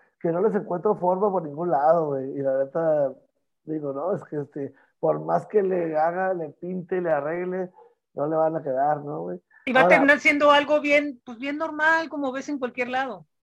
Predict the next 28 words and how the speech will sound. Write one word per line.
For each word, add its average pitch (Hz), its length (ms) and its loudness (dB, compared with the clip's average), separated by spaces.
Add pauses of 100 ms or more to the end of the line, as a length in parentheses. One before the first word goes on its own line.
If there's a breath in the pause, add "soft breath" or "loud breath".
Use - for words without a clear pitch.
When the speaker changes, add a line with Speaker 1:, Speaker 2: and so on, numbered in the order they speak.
(180)
Speaker 1:
Y 214 160 4
eso 262 220 8
va 285 120 10
en, 294 360 10
en 226 100 10
lo, 220 160 10
en 196 140 6
lo 196 100 8
de 185 120 8
sentir, 180 380 2
güey, 226 400 4
en 170 120 0
lo 170 140 4
de 160 160 6
decir 202 640 -2
que 220 100 2
lo 220 100 0
que 170 80 -2
estás 170 180 -8
haciendo 190 800 0
en 143 60 -4
realidad 143 460 -2 (420)
vale 175 160 2
la 165 180 2
pena 156 680 -2 (220)
meterle 156 400 -2
horas, 175 300 2
porque 156 460 -4